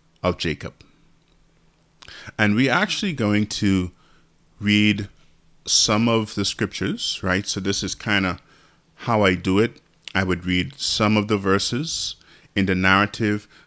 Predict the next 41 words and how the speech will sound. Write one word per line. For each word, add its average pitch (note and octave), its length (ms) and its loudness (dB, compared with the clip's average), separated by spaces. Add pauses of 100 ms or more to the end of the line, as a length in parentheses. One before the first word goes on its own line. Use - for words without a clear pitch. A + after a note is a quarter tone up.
We'll E2+ 160 -2
talk G#2+ 360 0
about G2 320 2
it, F#2+ 240 -2 (200)
read F#2+ 280 2
some G2 160 -2
more, F#2 280 2
talk F#2 320 -2
about F2 300 -4
it, E2 140 -6 (320)
and F#2+ 100 0
then G2 220 4
we'll F#2+ 160 4
just F#2+ 260 2
sum G#2 220 0
it G2 60 0
up F#2+ 120 -4
at F#2+ 140 -2
the G2 120 -4
end. D2 280 -6 (840)
But E2+ 240 -4
hopefully C#3+ 480 2
through G#2+ 320 2
it G#2 80 2
all, F#2+ 480 4 (560)
you F#2+ 180 4
get F#2+ 280 4
to G2 100 -6
see G2+ 500 0 (140)
what F#2 260 -2
God F2+ 300 2
is - 160 -2
doing F2+ 540 0 (460)
in F#2+ 120 2
the F2+ 80 2
life F2+ 340 0
of F2 120 -6
these F2 480 -2
men E2+ 320 -2
and E2 180 -2
women. E2 340 -6